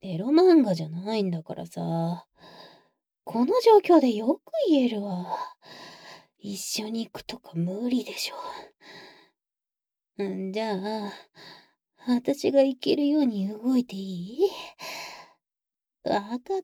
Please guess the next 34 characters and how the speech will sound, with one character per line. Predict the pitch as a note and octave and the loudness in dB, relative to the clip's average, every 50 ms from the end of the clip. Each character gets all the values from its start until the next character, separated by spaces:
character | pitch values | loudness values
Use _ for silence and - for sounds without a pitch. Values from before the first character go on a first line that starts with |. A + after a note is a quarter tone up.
| - | -8
て | - A3+ G3+ | -14 -16 -14
る | - G3 G3 | -14 -14 -16
っ | - _ _ | -16 _ _
て。 | - G#3 G#3 G#3 - - - - - - - - - - - - - _ _ _ _ _ | -12 -12 -10 -10 -12 -14 -14 -16 -18 -18 -18 -18 -18 -20 -20 -20 -20 _ _ _ _ _
ち | - - | -10 -10
ょ | G#3 - | -10 -10
っ | |
と | - - F3 | -12 -12 -10
待 | F3+ F3+ F#3 G#3 A3+ | -10 -10 -10 -10 -14
っ | |
て | - _ - - | -12 _ -14 -14
て | - - - | -14 -16 -16
あ | - G#3 G#3 G#3 | -12 -12 -12 -12
げ | - - - - C4+ | -10 -6 -6 -6 -6
る | C4+ C4+ C4+ | -6 -8 -10
か | - - C4 | -8 -6 -6
ら。 | A3+ G#3+ G#3 A3 A3+ A#3 A#3+ A#3 A3 - - - - _ _ _ _ _ _ _ _ _ _ _ _ _ _ _ _ _ _ _ _ _ _ _ _ _ _ _ _ _ _ _ _ _ _ - | -6 -6 -8 -12 -8 -6 -6 -6 -6 -10 -18 -20 -20 _ _ _ _ _ _ _ _ _ _ _ _ _ _ _ _ _ _ _ _ _ _ _ _ _ _ _ _ _ _ _ _ _ _ -12
え？ | G#3 F#3 F3 F#3 G#3 A#3 D4 G#4 B4+ C5+ C#5 - - - - - - - - - - - - _ _ _ _ _ | -8 -6 -4 -4 0 2 2 2 2 -2 -4 -6 -10 -14 -14 -14 -12 -12 -14 -14 -16 -20 -20 _ _ _ _ _
キ | - - - - - | -16 -14 -12 -10 -10
ス | - - - F#4+ | -10 -4 0 0
は | D#4+ - - - | 0 0 0 -8
ダ | - - - A#3 | -10 -8 -8 -6
メ | A#3 B3+ C#4 | -4 -4 -4
っ | - - _ | -4 -6 _
て | - - A4+ | -12 -10 -8
言 | G#3 G#3 G#3+ A#3+ | -8 -8 -10 -12
っ | - _ _ | -16 _ _
て | - G4 F#4+ G4+ | -4 -2 0 0
る | A4 A4 G#4 | 0 0 0
じ | - C#4 | 0 -2
ゃ | A#3+ G#3 G3+ F#3+ F#3 F#3 | -4 -4 -6 -8 -8 -8
ん。 | F#3+ - _ _ _ _ _ _ _ _ _ _ _ _ _ _ _ _ _ _ _ _ _ _ _ _ _ _ _ _ _ _ _ | -10 -12 _ _ _ _ _ _ _ _ _ _ _ _ _ _ _ _ _ _ _ _ _ _ _ _ _ _ _ _ _ _ _
お | G3 G#3+ C4 E4 | -4 -2 0 -2
っ | G4 | -2